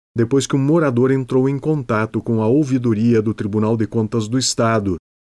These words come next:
O órgão de controle constatou que o instrumento convocatório apresentava como obrigatórias especificações conflitantes e desnecessárias,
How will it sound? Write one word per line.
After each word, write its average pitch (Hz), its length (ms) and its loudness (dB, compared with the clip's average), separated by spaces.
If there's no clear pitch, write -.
O 104 80 0
órgão 101 300 2
de 90 80 -2
controle 131 540 2
constatou 143 520 0
que 143 120 -2
o 143 80 2
instrumento 113 680 0
convocatório 120 960 0
apresentava 123 680 0
como 123 420 2
obrigatórias 120 960 0
especificações 135 920 -2
conflitantes 143 920 -2
e 131 80 -2
desnecessárias, 120 1200 0